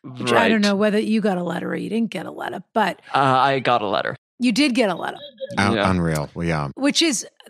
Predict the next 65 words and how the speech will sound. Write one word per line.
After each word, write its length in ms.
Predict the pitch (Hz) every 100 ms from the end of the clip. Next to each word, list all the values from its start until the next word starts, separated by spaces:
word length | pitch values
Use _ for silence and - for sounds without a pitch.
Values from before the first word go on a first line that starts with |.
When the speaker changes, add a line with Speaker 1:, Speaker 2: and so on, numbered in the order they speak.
| -
Speaker 1:
amazing 560 | 330 330 370 427 370 440
that 120 | 311
they 120 | 277
take 240 | 226 277 240
the 80 | 262
time 260 | 262 247
to 80 | 226
send 240 | 214 214 185
a 40 |
letter. 300 | 170 170 151 - _ _ _ _ _
Speaker 3:
When 140 | 143 214
was 100 | 226
the 60 |
last 120 | 233
Uh, 20 | 170
time 80 |
you 40 | 180
got 100 | 180
a 40 |
letter? 680 | 139 120 123 180 92 78 78 -
Speaker 2:
<laughs> 120 | -
I 160 | 202 208
know. 600 | 220 202 277 180 135 123 - - - -
It's 120 | -
a, 80 | 233
what 240 | 202 247 285
an 80 |
Speaker 1:
But 60 | 220
Speaker 2:
old-fashioned 580 | 160 226 - 147 415 330
Speaker 1:
who's 240 | 415 480
Speaker 2:
thing 100 | 494 539
Speaker 1:
in 40 |
Speaker 2:
to 60 | -
Speaker 1:
charge 280 | 403 381 359
Speaker 2:
do. 20 | 330
Speaker 3:
It's 100 | -
so 380 | - 392 294
Speaker 1:
but 100 | -
who's 380 | 349 320 440 415
in 60 | 440
Speaker 3:
thoughtful. 160 | 440
Speaker 1:
charge 300 | 370 339 330 349
of 100 | -
keeping 380 | 330 240 349
track 340 | 262 262 185 175
of 100 | 175
it? 220 | 247 - _ - - _
And 160 | 294 320
also, 560 | 349 392 320 381 339 -
does 240 | 240 320
someone 340 | - 392 415 440
in 140 | 381
your 140 | 339
family 520 | 277 - 320 330 302 247
have 180 | 247 -
to 80 |
snitch 420 | 233 - 277 277 -
on 140 | 220
you 100 | 190
in 100 | 190
order 180 | 196 185
to 100 | 180
get 160 | 196 180
a 60 |
letter? 300 | 165 170 -